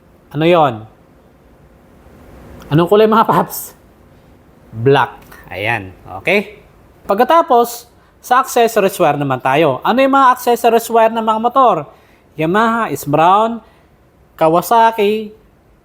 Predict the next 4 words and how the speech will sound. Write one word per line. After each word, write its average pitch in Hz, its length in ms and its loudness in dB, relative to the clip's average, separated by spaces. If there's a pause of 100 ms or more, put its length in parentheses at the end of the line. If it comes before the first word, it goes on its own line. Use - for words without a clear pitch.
(120)
is 190 400 0 (160)
brown, 185 720 2 (240)
Suzuki, 240 800 -4 (480)
orange, 196 800 0